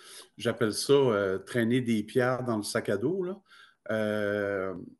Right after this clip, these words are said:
c'est intéressant. Je suis tombé là-dessus l'été passé. C'est une publication de, de l'Académie Strasbourg en France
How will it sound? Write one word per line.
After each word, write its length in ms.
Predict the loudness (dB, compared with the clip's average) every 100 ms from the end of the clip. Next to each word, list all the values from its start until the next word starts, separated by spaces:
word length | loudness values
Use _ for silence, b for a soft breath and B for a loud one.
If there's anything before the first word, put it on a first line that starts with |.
| -16
c'est 140 | -4 0
intéressant. 640 | 2 2 2 2 2 0
Je 60 | 0
suis 80 | 0
tombé 260 | 2 4
là-dessus 680 | 2 0 -4 -8 -2 0 0
l'été 540 | -2 4 4 4 0
passé. 680 | -6 -2 0 0 -4 -4 -4
C'est 340 | -4 -6 -10 -4
une 140 | -4
publication 800 | -4 -6 0 0 0 0 0 0
de, 440 | 2 2 2 0 -4 B B B B B B B B _ _
de 100 | 2
l'Académie 560 | 2 2 0 2 2 0
Strasbourg 840 | -4 -4 -4 -4 -2 0 0 -2
en 220 | -4 -4
France 1000 | -8 -4 -2 -2 -2 -2 -2 -2 -4 -12